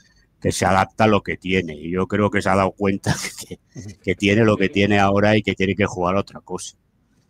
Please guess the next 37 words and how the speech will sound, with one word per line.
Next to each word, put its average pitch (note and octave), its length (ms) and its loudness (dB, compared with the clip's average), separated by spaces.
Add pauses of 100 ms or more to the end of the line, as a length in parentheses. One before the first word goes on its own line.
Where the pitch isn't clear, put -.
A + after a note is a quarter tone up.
(180)
Y E2 160 -10
eso D#2+ 180 -6
me F#2 140 0
parece F2 440 0
que E2 160 -8
sí, F#2 340 -4
y D#2 40 -16
además D#2+ 480 -2
el D#2+ 160 -6
hijo F2 640 -2
creo F2+ 460 -2
que E2 480 -6
le E2 140 -6
ha E2 100 -4
dicho E2+ 380 -6
que D#2+ 160 -12
hay D#2+ 80 -8
que E2 100 -14
jugar E2 280 -6
a D#2+ 60 -6
otra D#2+ 200 -16
cosa E2 260 -14
también. E2 460 -8 (800)
Y A2+ 220 4
me A2 180 2
parece, A2+ 460 4
y B2 60 8
además, A2+ 580 6
eh, F2+ 640 -10 (640)
no D#3+ 100 -16
sé, - 160 -2
a B2+ 80 4
mí B2 180 0
me, C#3 160 -2
me A2 180 0
están A#2 300 0
gustando A2 1300 2